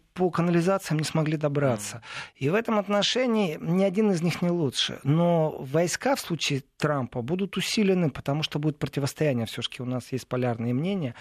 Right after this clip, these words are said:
Speaker 1: И в этом отношении, конечно, ещё рано судить. Если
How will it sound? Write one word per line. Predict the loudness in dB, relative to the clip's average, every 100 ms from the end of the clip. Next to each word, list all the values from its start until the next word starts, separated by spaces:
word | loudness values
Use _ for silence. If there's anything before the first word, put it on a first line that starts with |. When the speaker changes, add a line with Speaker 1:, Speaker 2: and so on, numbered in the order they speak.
| -12 -10 -8 0
Speaker 1:
И |
в | 0
этом | 2 0
отношении, | 0 0 0 -2 0
конечно, | 0 0 0 0
ещё | 0 2
рано | 2 2 0
судить. | 0 -2 0 -2 2
Если | 0 2 0 0